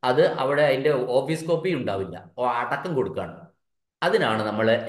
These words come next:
end disposal എന്ന് പറയുന്നത്. അവിടെ answer option B ആണ്. പേപ്പറുകൾ ഒറിജിനലായി അയക്കുന്നു. അതാണ്, പേപ്പറിന്റെ ഒരു ഭാഗം പോലും അവിടെ ബാക്കി വെക്കില്ല.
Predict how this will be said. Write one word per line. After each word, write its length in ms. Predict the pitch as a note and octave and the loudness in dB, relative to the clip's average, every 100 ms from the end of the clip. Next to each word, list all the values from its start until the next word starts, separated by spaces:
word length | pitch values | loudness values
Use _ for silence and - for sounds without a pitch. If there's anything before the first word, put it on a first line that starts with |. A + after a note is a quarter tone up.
| C3+ | 0
end 80 | |
disposal 600 | F#3 D#3 - A#2+ G#2 G2 | 2 -2 -2 -2 -2 -2
എന്ന് 140 | F#2+ F#2+ | -4 0
പറയുന്നത്. 680 | F#2+ F#2 F#2 G2 C#3 - - - _ | 2 2 0 2 2 2 -4 -16 _
അവിടെ 200 | A#2 A2+ | -2 2
answer 640 | A2 A#2 B2 D#3 E3 A3 D#3 | 2 2 2 2 2 2 -2
option 340 | A2 G#2+ - | -6 -4 -6
B 260 | A2 A2+ C3+ | -4 0 2
ആണ്. 400 | B2 A2+ E3 A3+ - - - | 4 4 0 -2 -8 -8 4
പേപ്പറുകൾ 720 | C#3 D3+ F#3 F3+ F#3+ A3 - | 4 6 4 6 6 4 2
ഒറിജിനലായി 760 | C3+ C#3+ E3+ F#3 G#3 F#3 D3 C3+ | 2 4 4 2 2 4 4 4
അയക്കുന്നു. 760 | B2 G#2+ G2+ G2+ G2 G2 - - _ _ _ - | 2 0 -2 -10 -10 -12 -14 -20 _ _ _ -2
അതാണ്, 380 | C3 F#2+ E2 - | 0 0 -2 2
പേപ്പറിന്റെ 460 | C3+ - E3 F3+ | 2 4 2 4
ഒരു 320 | F3+ C#3+ D#3+ | 4 6 4
ഭാഗം 420 | F#3+ F3+ F3 F3+ F#3 | 6 6 4 2 2
പോലും 320 | G3 G#3 G3+ | 2 4 2
അവിടെ 180 | C#3+ B2+ | 2 0
ബാക്കി 400 | G#2+ G2+ - G#2 | -4 -6 -6 -8
വെക്കില്ല. 560 | G2 G#2 G#2+ D#3 - | -8 -4 -2 -2 -6